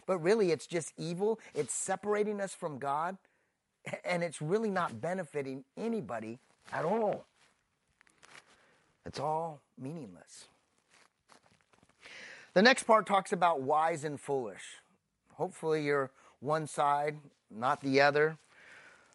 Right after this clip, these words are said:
But there's been a lot of foolishness going on. You know, this whole covid season,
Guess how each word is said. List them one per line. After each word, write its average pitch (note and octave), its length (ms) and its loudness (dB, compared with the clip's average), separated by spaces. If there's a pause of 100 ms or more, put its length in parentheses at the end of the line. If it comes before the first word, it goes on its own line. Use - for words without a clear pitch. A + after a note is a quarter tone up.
(500)
But D#3 120 4
there's A#3 200 8
been A#3+ 140 8
a F#3+ 60 6
lot F3+ 240 6
of F3+ 80 -2
foolishness E3+ 580 -2
going B2 320 -4
on. A2+ 220 -4 (680)
You D#3+ 80 -2
know, F3 140 4
this F#3+ 180 2
whole A3 280 6
covid F#3+ 420 2
season, F#3+ 500 -2